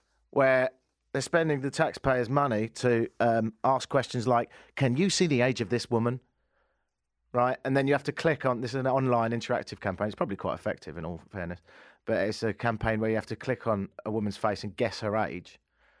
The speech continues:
And then I presume, I haven't got round to doing it. I'm not gonna, I've got better things to do. Drink. Um, so if you, I presume you click on her face and it says, "No,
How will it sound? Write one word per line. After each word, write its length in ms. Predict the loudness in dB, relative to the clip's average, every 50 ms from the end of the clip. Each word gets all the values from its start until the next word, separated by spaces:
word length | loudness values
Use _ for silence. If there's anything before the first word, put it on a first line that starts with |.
| _ _ _ _ -2
And 100 | 0 0
then 200 | 0 0 -2 -2 -2
I 80 | -4
presume, 400 | -4 -4 -8 -10 -8 -6 -6 -4
I 60 | -2 -2
haven't 180 | -4 -4 -6
got 160 | -8 -8 -8
round 160 | -6 -8 -8 -8
to 60 | -8
doing 200 | -8 -6 -6 -6
it. 20 | -6
I'm 120 | -6 -6
not 120 | -6 -6
gonna, 160 | -6 -6 -6 -6
I've 80 | -8
got 100 | -8 -8
better 160 | -8 -8 -8
things 220 | -8 -10 -10 -12 -10
to 80 | -8
do. 140 | -6 -6 -6 -6 _ -20 -20 -20 _ _ _ -4
Drink. 300 | -2 0 0 -2 -4 -10 _ _ _ -20 -20 -20 -20 -20 -18 -8 -2
Um, 380 | 0 2 2 2 0 -2 -4 -6 _ _ _ _ -20 -20 -20 _ -4
so 300 | 0 0 2 2 0 -2
if 140 | -4 -6 -4
you, 100 | -2 0
I 100 | 0 -2
presume 360 | -2 -2 -2 0 0 0 0
you 60 | -2
click 200 | -2 -4 -4 -2 -2
on 60 | -4
her 40 | -4
face 280 | -2 -2 -2 -2 -2 -4
and 80 | -8
it 60 | -6
says, 320 | -4 0 0 0 0 -2 -2 0
"No, 320 | 2 2 2 2 -2 -4